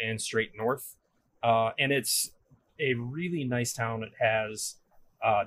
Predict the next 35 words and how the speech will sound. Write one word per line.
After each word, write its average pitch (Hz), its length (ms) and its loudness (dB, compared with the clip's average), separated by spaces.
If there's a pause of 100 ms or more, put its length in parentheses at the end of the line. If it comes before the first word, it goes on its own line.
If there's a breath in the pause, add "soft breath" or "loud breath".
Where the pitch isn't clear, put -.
docks. 120 320 2
You - 80 -14
can - 120 -20
take - 120 -12
boats 123 320 0
out, 117 300 4
and 113 80 -12
they 107 60 -6
have 107 300 0
this - 380 -4 (100)
excellent 120 400 0
little 113 280 0
downtown 117 580 0
area 110 480 0
that 107 160 -4 (100)
is 107 120 -8
just, - 380 -6 (1400)
i-, 143 200 6
it's 147 180 -2
an 131 180 -2
excellent 131 400 0
little 131 200 4
mini 131 400 0
vacation 113 500 -4
place. 98 320 -8
It's - 160 -8
not, 113 320 -2
um, 104 400 0 (1600)
uh, 113 300 4 (560)
you 147 120 -6
know, 120 180 0
it, 120 160 -4
it 143 140 -4
doesn't 139 240 4
have 113 480 0